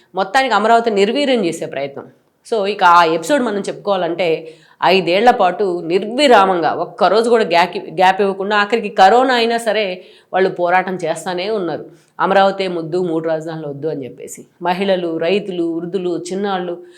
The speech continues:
పెద్దోళ్ళు, యువకులు, అక్కడ పాల్గొన్న వాళ్ళు అంటూ లేరు, మద్దతు ఇవ్వని వాళ్ళు అంటూ లేరు వాళ్ళ ఉద్యమానికి.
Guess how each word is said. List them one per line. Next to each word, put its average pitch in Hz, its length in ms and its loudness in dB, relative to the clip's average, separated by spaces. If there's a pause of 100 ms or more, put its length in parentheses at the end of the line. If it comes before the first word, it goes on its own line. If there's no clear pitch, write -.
(200)
పెద్దోళ్ళు, 185 440 2
యువకులు, 208 420 2
అక్కడ 180 180 -2
పాల్గొన్న 214 500 4
వాళ్ళు 175 240 2
అంటూ 175 200 -4
లేరు, 190 240 -2
మద్దతు 185 360 -4
ఇవ్వని 180 420 -2 (320)
వాళ్ళు 180 180 6
అంటూ 180 180 2
లేరు 165 220 2
వాళ్ళ 147 180 0
ఉద్యమానికి. 143 600 -8